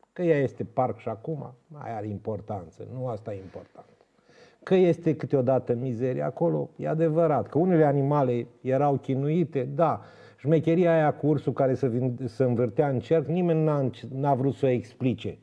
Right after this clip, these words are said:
de ce se învârtea ursul în cerc. Unde fusese ursul înainte, nu se învârtea în cerc din cauza habitatului din Piatra Neamț. Da, trecem peste asta, că până la urmă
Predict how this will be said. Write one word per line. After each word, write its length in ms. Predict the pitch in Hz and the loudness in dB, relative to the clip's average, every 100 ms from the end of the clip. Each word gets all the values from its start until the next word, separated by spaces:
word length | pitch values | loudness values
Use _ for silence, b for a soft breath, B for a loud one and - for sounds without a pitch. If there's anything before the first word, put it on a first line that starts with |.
| b b | b b
de 140 | - 117 | -4 -2
ce 160 | - | 2
se 140 | 143 139 | 0 0
învârtea 400 | 110 110 104 127 | -2 -2 0 0
ursul 320 | 113 107 110 | 0 -2 -6
în 80 | 101 | -6
cerc. 320 | 107 92 - | -6 -8 -4
Unde 220 | 160 139 | -2 0
fusese 360 | 117 - 135 120 | -2 -2 -4 -4
ursul 260 | 123 104 | -6 -8
înainte, 440 | 104 131 156 104 95 b b | -8 -6 -6 -6 -12 b b
nu 100 | 180 | -6
se 120 | 160 | 2
învârtea 360 | 147 123 95 135 | 4 2 2 0
în 100 | 104 | 0
cerc 220 | 107 131 | -2 -2
din 160 | 104 110 | -2 -2
cauza 520 | 123 120 104 110 104 b b | 0 0 0 -4 -4 b b
habitatului 720 | b 113 104 107 127 - 107 95 | b -4 -2 0 -2 0 -4 -4
din 200 | 104 98 | -6 -4
Piatra 340 | 120 98 98 | -4 -4 -4
Neamț. 360 | 95 82 76 _ _ _ _ _ _ b b b b b | -6 -10 -16 _ _ _ _ _ _ b b b b b
Da, 300 | 196 - - _ _ _ _ _ _ | 0 0 -6 _ _ _ _ _ _
trecem 400 | - - 151 113 | 0 2 2 0
peste 320 | 123 104 - | -2 -2 -2
asta, 340 | 104 95 - - | -2 -4 -12 -8
că 100 | 131 | -2
până 260 | - 175 | 0 4
la 140 | 156 135 | 4 4
urmă 540 | 151 175 180 175 165 | 4 4 4 4 2